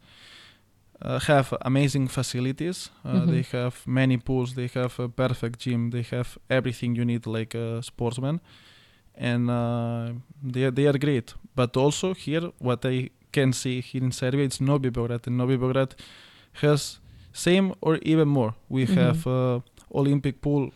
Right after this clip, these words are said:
Speaker 1: uh, full for us almost every day. We have a private gym for, for us with everything we need. We have, we have everything. So,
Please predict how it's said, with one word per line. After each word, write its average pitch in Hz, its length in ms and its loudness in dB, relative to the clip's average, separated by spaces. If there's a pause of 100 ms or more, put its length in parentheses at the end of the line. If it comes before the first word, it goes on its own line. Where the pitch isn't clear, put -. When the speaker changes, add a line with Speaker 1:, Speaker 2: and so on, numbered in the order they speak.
(320)
Speaker 1:
uh, 135 220 2
full 160 340 2
for 131 200 -2
us 127 320 0 (160)
almost 131 300 0
every 127 200 0
day. 139 280 0 (760)
We 135 160 2
have 139 380 2
a 131 600 4 (480)
private 131 380 4
gym 135 260 0
for, 120 300 -6
for 123 200 -6
us 127 240 -2
with 120 240 -6
everything 123 460 -2
we 120 80 0
need. 131 300 -2 (520)
We 131 120 -2
have, 139 400 0
we 143 100 -4
have 151 180 0
everything. 135 360 0
So, 127 380 -4